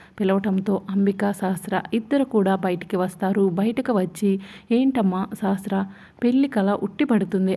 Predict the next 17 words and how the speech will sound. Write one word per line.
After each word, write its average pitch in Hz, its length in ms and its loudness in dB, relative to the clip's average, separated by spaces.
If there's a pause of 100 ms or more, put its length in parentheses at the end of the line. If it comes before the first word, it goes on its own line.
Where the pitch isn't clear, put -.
అనగానే 196 440 2
సిగ్గుపడుతూ 190 680 -2
ఉంటుంది. 190 440 2 (100)
సహస్ర 247 480 -6 (540)
సిగ్గుపడుతుంది 196 800 2 (100)
అని 202 260 2
చెప్పి 196 400 -2
తన 185 220 -2
ఫ్రెండ్స్ 190 380 0
అంటూ 190 340 2
ఉంటే 185 300 0
పద్మాక్షి 208 600 -2
కూడా 196 240 -2
సహస్రని 190 640 -2
చూసి 185 360 -2
నవ్వుతూ 190 500 0
ఉంటుంది. 196 520 4